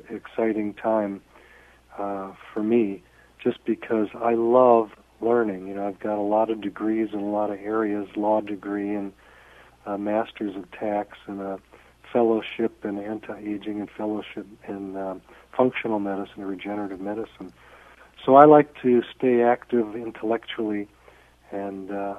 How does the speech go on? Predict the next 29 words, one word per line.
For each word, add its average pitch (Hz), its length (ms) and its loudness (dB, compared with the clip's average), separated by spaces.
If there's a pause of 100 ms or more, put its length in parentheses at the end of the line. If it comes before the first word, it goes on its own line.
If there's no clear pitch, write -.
I 104 300 -4
continue 113 480 -8
to 104 120 -6
remake 110 500 -2
myself 101 520 -8 (840)
in 101 240 -8
the, 95 500 -8
um, 87 440 -14
professional 107 600 -6
world. 104 460 -2 (720)
And 98 500 -8
where 117 200 6
I'm 123 140 6
at 120 240 4
now, 123 300 4
even 107 200 -4
though 107 120 -2
I've 107 80 -6
been 101 140 -6
doing 110 280 -4
this 98 100 -10 (120)
for 107 80 -10
a 104 40 -8
long 104 280 -4
time, 107 260 -4
I 104 80 -2
plan 110 400 0
on 107 180 -2
this 110 180 -4